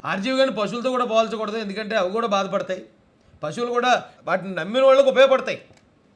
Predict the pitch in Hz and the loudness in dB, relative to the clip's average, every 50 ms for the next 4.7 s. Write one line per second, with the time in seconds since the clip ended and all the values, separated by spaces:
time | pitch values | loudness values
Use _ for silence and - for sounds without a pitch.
0 | _ _ _ _ _ _ - 175 226 254 302 294 285 302 294 269 269 233 202 202 | _ _ _ _ _ _ -4 -4 0 2 2 2 2 4 4 4 4 2 0 -2
1 | 233 254 262 269 262 277 254 220 254 247 247 247 247 233 220 233 214 208 170 196 | 0 0 0 0 0 -2 -2 0 0 -2 -2 -2 -4 -4 -2 -2 0 -2 -2 -2
2 | 202 208 - - _ _ _ _ _ _ _ - - 208 247 233 196 208 214 240 | -6 -6 -8 -14 _ _ _ _ _ _ _ 0 2 4 4 4 4 2 0 2
3 | 269 277 277 277 277 277 269 262 226 214 208 240 262 269 262 262 254 254 254 247 | 4 4 4 4 4 4 4 2 0 -2 -2 -2 -2 -2 0 -2 -2 -2 -2 -4
4 | 233 226 220 202 233 208 220 208 196 175 185 196 196 | -6 -6 -6 -6 -6 -6 -4 -4 -4 -4 -4 -8 -8